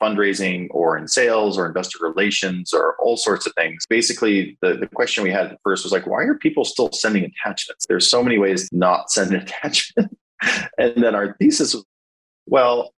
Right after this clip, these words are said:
attachments are bad for a lot of reasons. They clog up your inbox, you, they're, they're gone, you know, they're compatibility issues. You might not have Keynote, you know, <laughs> on your computer." We said, "Okay, well, we need to add enough value to the sender to make it worth their while.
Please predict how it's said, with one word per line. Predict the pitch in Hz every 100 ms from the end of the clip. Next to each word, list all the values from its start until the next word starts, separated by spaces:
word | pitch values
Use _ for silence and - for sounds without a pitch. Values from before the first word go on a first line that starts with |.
| -
attachments | 320 415 320
are | 131
bad | 113 101 -
for | 98 87 -
a | 90
lot | 95 87
of | 80
reasons. | 82 80 82 85
They |
clog | - 82 76
up | 85
your | 107
inbox, | 123 107 104 101 -
you, | 92 85
they're, | 87 78
they're | 80
gone, | - 101 98 98 95 - - _ _ -
you | 95
know, | 92
they're | 87
compatibility | 85 98 90 87 87 87
issues. | 85 85 82 78 - - _ _ _ _
You | - 131 139
might | 143
not | 143
have | 139 -
Keynote, | - 190 104 - - -
you | 98
know, | 98 95
<laughs> | 175
on | -
your | 208 -
computer." | - - 131 - - - - _ _ _ - -
We | 107 104
said, | 110 101 98 _ -
"Okay, | 110 95
well, | 95 104 104
we |
need | 120 120
to | -
add | 110
enough | 123 92
value | 87 95 104
to | 104
the | 82
sender | - 87 95 123
to | -
make | 92 82
it | -
worth | 90
their | 101 85
while. | 80 82 101 156